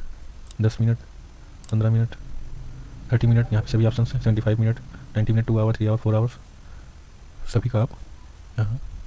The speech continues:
उपयोग कर सकते हैं अलग-अलग time frame पे। तो दोस्तों, आप इसका यूज़ करें और देखें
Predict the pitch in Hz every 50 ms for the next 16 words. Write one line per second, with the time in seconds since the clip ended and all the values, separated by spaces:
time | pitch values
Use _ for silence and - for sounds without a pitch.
0 | - - - - - - - - - - 107 110 120 - - - 95 - - 104
1 | 101 - - - 107 104 104 - 101 98 - 101 95 - - - - - - -
2 | - - - - - - - - - - - - - - - - - - - -
3 | - - - - - - - - - - - - - - - - - - - -
4 | - - - - - - - - - - - - - - - - - - - -
5 | - - - - - - - - - - - - - - - - - - - -
6 | - - - - - - - - - - - - - - - - 123 120 123 -
7 | 135 123 - - 127 117 123 - 131 139 151 - - - - - - - - -
8 | - - - - - - - - - - - - - - - - - - - -
9 | - - - - - - - - - - - - - - - - - - - -
10 | - - - - - - - - - - - - - - - - - - - -
11 | - - - - - - - - - - - - - - - - - - 120 113
12 | 113 107 - - 147